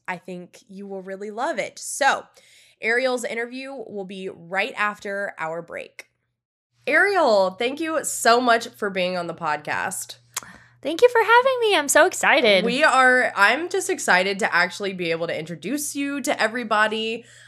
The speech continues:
Speaker 1: Um, I know you came on, like, in the, like, early part of the year, and you've just kind of been behind the scenes ever since, but I'm really excited that everybody gets to put a face to the name now, and, uh, we get to hear just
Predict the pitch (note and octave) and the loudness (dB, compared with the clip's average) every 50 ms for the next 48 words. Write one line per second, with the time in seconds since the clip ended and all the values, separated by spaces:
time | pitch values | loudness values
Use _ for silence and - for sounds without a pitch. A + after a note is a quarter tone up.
0 | - _ - F#3+ F#3+ F#3 F#3 F3 E3+ E3 D#3 D#3 D#3 D#3 - - F3+ F#3 F#3 F#3+ | -14 _ 0 2 4 4 4 4 2 2 0 0 -2 -4 -4 -4 -2 0 0 -2
1 | G3+ G#3+ G3+ F3+ F#3+ G3+ F#3+ F#3+ F3+ F3+ F3+ F3+ F3+ F#3 F#3 E3+ D#3+ D#3 D3+ D3+ | -2 -4 -6 -6 -6 -4 -4 -2 -2 0 0 0 -2 -2 -2 -2 -2 -2 -4 -6
2 | - - _ _ _ _ _ _ _ - E3+ F3 F3 E3 D#3+ D#3 D3+ D3+ D3+ B2+ | -12 -18 _ _ _ _ _ _ _ -6 -6 -4 -4 -4 -4 -4 -6 -8 -14 -18
3 | - _ E3 E3 D#3 D3+ - - _ _ _ _ _ _ _ _ - F3 F3+ F#3+ | -12 _ -6 -6 -6 -8 -12 -20 _ _ _ _ _ _ _ _ -6 -4 -2 -2
4 | G3+ G3+ G#3 G#3+ G#3+ G#3+ G#3 - - - F#3+ F3+ F#3+ G3+ - - F3 E3+ F3 E3+ | -2 -4 -4 -6 -6 -8 -8 -10 -8 -6 -2 -2 -2 -2 -2 -4 -4 -4 -6 -8
5 | D#3+ D#3 D3 D3 D3+ D3 E3 F3+ F3+ E3 D#3+ D#3 D#3 E3+ D#3+ - - F3+ D#3+ D#3+ | -10 -10 -10 -8 -6 -4 -4 -4 -4 -6 -8 -10 -10 -12 -12 -8 -8 -8 -6 -6
6 | D#3+ D#3+ D#3 D3 C#3+ D3 D#3 D3 D3+ D3+ C3+ C3 - D3+ D3 D3 D#3 D#3+ D3 D3+ | -6 -8 -8 -10 -10 -8 -8 -6 -6 -8 -10 -10 -10 -10 -10 -8 -8 -6 -6 -6
7 | D#3 - - D3 C#3+ D#3+ F3+ - _ D#3 C#3+ C#3+ - - - - - - - - | -8 -10 -10 -10 -10 -10 -10 -10 _ -6 -6 -6 -6 -10 -18 -20 -20 -20 -20 -14
8 | - - E3+ E3+ F3 F3 E3+ E3+ E3 D#3+ E3 E3 - - D#3 D3+ D#3+ E3 E3 E3 | -6 -4 -2 -2 -2 -2 -2 0 0 -2 -2 -4 -4 -2 -2 0 0 -2 -4 -4
9 | D#3 D#3 D3 - - - D#3+ D#3+ D3 D#3 D#3 D#3 D3 D#3 D#3+ - - F3+ E3 - | -2 -2 -2 -2 -2 -4 -6 -4 -6 -6 -6 -4 -6 -8 -10 -10 -10 -12 -10 -8
10 | - D#3+ D#3+ D#3 D3+ - D#3+ D#3+ - E3+ D#3+ D#3+ - - F#3+ E3 E3+ E3 D#3+ D#3 | -6 -4 -4 -4 -6 -8 -10 -6 -6 -6 -6 -6 -10 -12 -8 -6 -6 -6 -6 -6
11 | D#3+ F3 F#3 A3 A3 G3 F#3+ G3 G#3 G#3+ A#3 B3+ B3+ - - - _ _ _ _ | -8 -6 -6 -6 -4 -4 -2 0 0 0 -2 -4 -6 -10 -18 -20 _ _ _ _
12 | _ _ _ - E3+ E3+ E3+ E3 E3 E3 D#3+ D#3+ D#3+ D#3+ E3 E3 - - - E3+ | _ _ _ -6 -6 -4 -4 -2 -2 -2 -4 -4 -4 -6 -8 -10 -10 -8 -6 -4
13 | D#3+ D#3+ D#3+ D#3+ D#3 E3 F3 F3+ F#3 - G3 F#3 - - F#3+ F#3 F#3 F#3+ F#3+ F#3+ | -2 -2 -2 -4 -4 -6 -10 -10 -10 -10 -12 -12 -12 -10 -6 -4 -4 -4 -4 -4
14 | F#3 F3+ F3 - - - | -6 -8 -8 -8 -10 -12